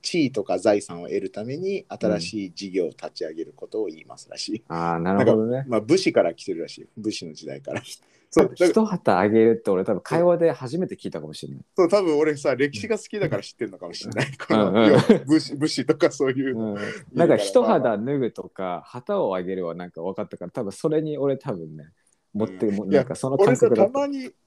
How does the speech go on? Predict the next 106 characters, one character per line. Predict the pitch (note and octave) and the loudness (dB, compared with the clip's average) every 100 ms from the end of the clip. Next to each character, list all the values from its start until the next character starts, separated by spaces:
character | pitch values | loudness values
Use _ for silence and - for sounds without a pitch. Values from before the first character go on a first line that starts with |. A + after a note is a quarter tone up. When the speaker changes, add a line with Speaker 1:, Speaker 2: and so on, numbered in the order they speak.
| _ _ _ - | _ _ _ -2
Speaker 1:
た | G3+ | 0
ま | A#3+ | 0
に | A#3+ | -2
そ | A#3+ A3 A3+ | 2 4 4
う | |
い | A3 | 0
う | G#3+ F3 | 0 0
の | C#3+ G#2+ | 2 0
あ | |
る | G#2+ | 0
よ | F2 | -4
ね。 | F#2+ | -6
な | A#2 | -6
ん | C#3 | -4
か | A2+ | -4
さ、 | A2 | -4
ヨ | B2 | -4
シ | D#3+ | -4
さ | - A#2+ | -4 -4
ん | |
が | G2+ | -4
知 | - A2 | -8 -6
ら | G#2+ | -6
な | G#2 G#2 | -6 -8
い | G#2+ G#2 E2 | -8 -10 -12
言 | _ - - A2 | _ -6 0 4
葉 | G#2 | 4
た | F#2 | 2
ま | A#2 | 0
に | A#2+ A#2 | -2 0
言 | B2 B2+ | 4 6
う | |
や | A2 | 6
つ、 | - G2 | 4 -4
Speaker 2:
う | |
ん。 | |
Speaker 1:
結 | - D#3 - _ _ _ _ | 0 0 0 _ _ _ _
局 | G3 F#3+ G3 F#3+ | -6 0 4 4
調 | G3 - F#3+ | 2 2 4
べ | F#3 | 4
る | E3 | 0
と | G#2+ | -2
な | G#2 | -4
ん | - | -4
か | F#2+ | -4
そ | - A2+ | -2 -2
う | |
い | A2+ | -2
う | G#2+ | 0
歴 | B2+ B2+ | -2 -2
史 | E3 | -8
的 | - D#3+ D#3 | -6 -4 -4
な | D3 | -6
と | D3 | -4
こ | C3+ | -4
ろ | F2+ | -4
が | E2+ | -8
来 | - | -8
て | G2+ | -8
る | - | -8
気 | - | -4
が | A2 | -4
す | - | -4
る | F#2+ | -2
ん | |
だ | B2 | 2
よ | |
ね。 | C3+ C3+ | 4 4
Speaker 2:
う | |
ん | B2+ | 2
う | A#2+ | 2
ん | B2 | 2
う | |
ん。 | A2 | 2
Speaker 1:
な | |
ん | D3+ | 2
か | |
前 | C#3+ G3+ | 4 4
さ、 | C4 | 4
Speaker 2:
そ | |
う | G#3 | 4
だ | |
よ | A3+ | 2
ね。 | |
Speaker 1:
な | F3 A#3+ | 4 0
ん | |
か | B2+ | 0
さ、 | A2+ - - _ _ _ _ - | -2 -2 -4 _ _ _ _ -6
な | F#3 | -4
ん | A3 | -4
か | - | -6
言 | - - | -8 0
葉 | G3 | 2
あ | D#3+ | 2
っ | |
た | - C#3 | 2 0
ん | A#2 | 2
だ | A2 | 0
よ | |
ね。 | G#2 | 0
な | A2 | -2
ん | C3 | -4
か | A#2 A2+ | -4 -6
前 | B2 C3+ C#3+ | -4 -2 -2
外 | C#3 D#3+ C#3 | -2 -4 -2
で、 | A2+ F#2+ F#2 | 0 2 0